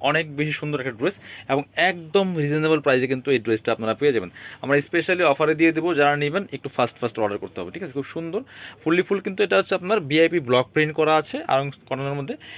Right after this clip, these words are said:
এবং এখানে একটা অ্যাপ্লিকের ওয়ার্ক আছে, চমৎকার প্যানেল করা আছে। ফুললি ফুল জামাটা অনেক বেশি সুন্দর ভিউয়ার্স, দেখেন টপ টু বটম একইভাবে প্রিন্টগুলো করা আছে। এটা হচ্ছে হাতার কাপড়টা, এই যে নিচে প্যানেল, এটা হচ্ছে হাতার কাপড়টা, হাতা আবার চমৎকার প্যানেলের মতো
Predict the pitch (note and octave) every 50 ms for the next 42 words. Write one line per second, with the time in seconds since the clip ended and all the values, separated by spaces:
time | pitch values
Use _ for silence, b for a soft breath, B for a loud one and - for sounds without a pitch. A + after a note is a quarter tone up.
0 | B B C3 C3 C3+ D3 F3 F3+ F3 - C#3+ C#3 C3 - D3+ D#3 D3+ - D#3+ C#3
1 | A#2+ B2 C3 B2 C#3+ D3 E3 - D3 C#3+ C3 - C3+ B2 A#2+ A#2+ B2 B2 A#2+ C3+
2 | C3+ C#3 C#3+ - - - - D#3+ D#3 D#3+ D#3+ E3+ D#3+ C#3 C#3+ C#3 C#3+ D3 D3 E3+
3 | E3 - - A#2+ C3+ D3 D3+ D#3+ E3 D3+ C3+ A#2 A2 G#2+ A#2+ B2+ D3 C#3+ - C#3+
4 | B2+ A#2 G#2 G2+ F2+ F2 G2 F#2+ F#2+ F#2 F#2+ F#2+ F2 D#2+ B B B B B B
5 | - D#3 C#3+ - - E3+ C3 A2+ B2 B2+ - D#3 E3+ - - C3+ C3 - D#3+ D#3+
6 | D#3+ D#3+ D3+ - D3+ C#3+ C#3+ C3+ C#3 C#3+ C#3 C#3+ C#3 C3 C3 C3+ C3+ - - -
7 | D3+ D#3 - F#3 F3+ F3+ - - - G3 D3 B2+ - C3+ B2+ C3+ B2 A#2 G#2+ -
8 | D#2+ - _ _ _ - - - - B B B B B B B - C3+ - D3+
9 | D3 D#3 E3+ D#3+ D3+ D3 - E3 C#3+ C3+ D#3 D3 D#3 D3+ D#3 - - G#3 E3 D3
10 | - D3+ C#3+ C#3 C#3 - - D3+ C#3+ D#3+ D3+ C#3+ - - C#3 C3+ C#3 C#3+ C#3+ C#3+
11 | C#3 C3+